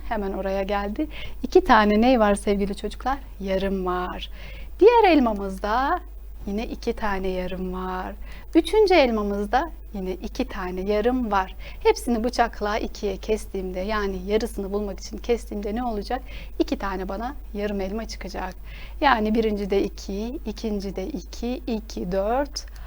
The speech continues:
altı tane ne varmış sevgili çocuklar? Üç bütün elmada altı tane yarım elma varmış. Yine elmalarımız var. Bu sefer başka bir şey istiyor bizden. Okuyalım sorumuzu.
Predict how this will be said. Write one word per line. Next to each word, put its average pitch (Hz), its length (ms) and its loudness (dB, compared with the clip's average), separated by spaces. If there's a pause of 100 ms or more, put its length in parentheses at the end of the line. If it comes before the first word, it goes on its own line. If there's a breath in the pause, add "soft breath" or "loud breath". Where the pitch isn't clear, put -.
(280 loud breath)
altı 233 500 2
tane 202 440 -4
ne 226 140 0
varmış 190 360 -4
sevgili 202 480 -6
çocuklar? 233 500 -2 (120)
Üç - 280 -2
bütün 208 220 -8
elmada 202 500 -2 (380 loud breath)
altı 214 420 4
tane 208 460 -2 (300)
yarım 214 520 0
elma 196 500 -6
varmış. - 540 -4 (960 loud breath)
Yine 403 160 8
elmalarımız 202 640 4
var. 269 180 4
Bu 285 60 2
sefer 254 320 4
başka 226 300 2
bir 202 60 -6
şey 214 200 -8
istiyor 202 320 -4
bizden. 196 240 -2
Okuyalım 208 460 0
sorumuzu. 208 580 -2